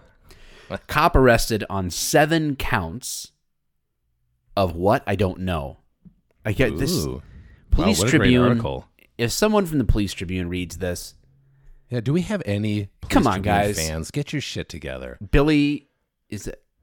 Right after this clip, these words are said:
Speaker 2: your, your, <sighs> man, the layout of this website, your, your graphic, your headshot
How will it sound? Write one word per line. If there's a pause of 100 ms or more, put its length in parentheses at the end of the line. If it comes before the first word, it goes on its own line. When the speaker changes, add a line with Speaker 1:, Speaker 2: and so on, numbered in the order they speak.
(400)
Speaker 2:
your,
your, (480)
<sighs>
man, (240)
the
layout
of
this
website, (680)
your,
your
graphic, (160)
your
headshot